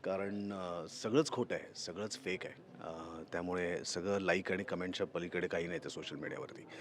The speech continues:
त्याच्यामुळे, अ, एकमेकांना जर एकमेकांशी बोलावं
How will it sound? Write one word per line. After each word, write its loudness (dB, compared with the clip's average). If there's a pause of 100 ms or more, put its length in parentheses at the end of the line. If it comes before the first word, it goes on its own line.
(600)
त्याच्यामुळे, 8
अ, 12 (880)
एकमेकांना 6
जर 6
एकमेकांशी 4
बोलावं 8